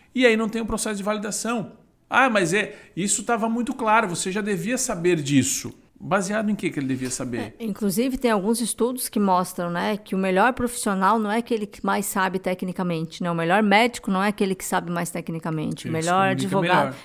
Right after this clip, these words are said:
Speaker 2: é aquele que se comunica melhor.
Speaker 1: Aquele
Speaker 2: E o
Speaker 1: que se
Speaker 2: que, que é
Speaker 1: comunica
Speaker 2: o que se
Speaker 1: melhor.
Speaker 2: comunica melhor? Ele conseguiu trazer aquele paciente pra ele, ele conseguiu explicar, ele conseguiu gerar a confiança naquele paciente, né?
Speaker 1: Eu preciso me expressar no assunto que a gente tá, a gente tá trabalhando e de uma forma que a gente tá fazendo aqui.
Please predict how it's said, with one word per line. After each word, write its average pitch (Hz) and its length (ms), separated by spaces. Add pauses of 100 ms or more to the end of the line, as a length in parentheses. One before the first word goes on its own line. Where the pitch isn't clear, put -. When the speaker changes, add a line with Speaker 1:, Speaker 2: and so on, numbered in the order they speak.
(120)
Speaker 2:
é 196 40
aquele 220 280
que - 80
se - 80
comunica 233 460
melhor. 240 240
Speaker 1:
Aquele 202 120
Speaker 2:
E 208 40
o - 20
Speaker 1:
que 294 100
se 285 80
Speaker 2:
que, 240 100
que 226 140
é 226 40
Speaker 1:
comunica 202 80
Speaker 2:
o 190 40
que 147 60
se 147 80
Speaker 1:
melhor. 131 80
Speaker 2:
comunica 185 400
melhor? 160 340 (320)
Ele 190 140
conseguiu 226 520
trazer 220 380
aquele 202 260
paciente 240 560
pra 196 220
ele, 160 160
ele 156 140
conseguiu 185 340
explicar, 208 560
ele 175 100
conseguiu 180 560 (280)
gerar 202 340
a 226 80
confiança 220 680
naquele 170 300
paciente, 170 560
né? 208 200 (140)
Speaker 1:
Eu 135 100
preciso 180 460
me 190 100
expressar - 840 (200)
no 120 160
assunto 135 340
que 123 80
a - 20
gente 117 180
tá, 113 100
a 110 520
gente 101 220
tá - 80
trabalhando 107 720
e 175 140
de 285 100
uma 294 100
forma 285 220
que 247 60
a - 20
gente 214 80
tá 254 80
fazendo 262 320
aqui. 208 320